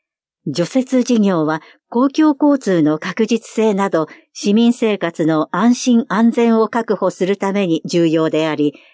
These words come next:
除雪事業者は様々な厳しい条件の中で重要な事業を担っていただいていると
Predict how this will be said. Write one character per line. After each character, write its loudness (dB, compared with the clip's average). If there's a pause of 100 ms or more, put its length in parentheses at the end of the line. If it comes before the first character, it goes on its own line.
(220)
除 0
雪 0
事 0
業 2
者 -4
は -4 (280)
様 0
々 -2
な 0
厳 0
し 0
い 2
条 0
件 0
の 2
中 -2
で -2 (280)
重 2
要 4
な 2
事 0
業 2
を -4 (120)
担 0
っ -6
て -2
い 0
た -4
だ -2
い -4
て -2
い 0
る -2
と -2